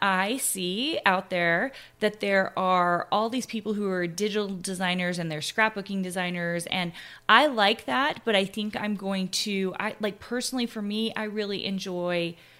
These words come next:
this twist on it," okay? Like, I only ever do this particular look, and I do it as a printable, and I sell it in these certain shops, okay? So that's what I'm talking about strategic. Like, you're kind of figuring out what you're going to do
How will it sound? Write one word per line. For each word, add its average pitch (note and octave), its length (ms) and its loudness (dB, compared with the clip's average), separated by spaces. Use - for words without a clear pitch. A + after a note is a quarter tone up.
this F#3+ 380 0
twist - 640 -4
on E3+ 240 -4
it," - 340 -8
okay? F#3 380 -2
Like, F#3+ 200 -2
I A3+ 360 10
only A3+ 400 -2
ever G#3 240 0
do F3+ 320 0
this A#3 320 -2
particular A3+ 720 -2
look, F#3+ 480 0
and F3+ 520 0
I F#3+ 160 2
do F#3 320 -2
it F3 360 4
as F3 140 0
a E3+ 60 -2
printable, G3 960 -2
and F3+ 160 0
I E3+ 60 0
sell E3+ 320 0
it E3 220 -2
in E3+ 260 -6
these F3 480 -4
certain E3+ 360 -2
shops, - 440 -6
okay? G3 340 -2
So - 100 -8
that's D4+ 220 6
what C#4+ 80 6
I'm A#3 80 4
talking G#3 200 2
about F3 200 0
strategic. E3+ 540 -6
Like, G#3 140 0
you're A3+ 120 0
kind B3 280 0
of E4+ 80 -4
figuring A#3+ 460 -2
out F#3 220 -2
what F3+ 300 -2
you're G#3 100 -4
going F3 280 -4
to F3+ 100 -4
do E3+ 460 -4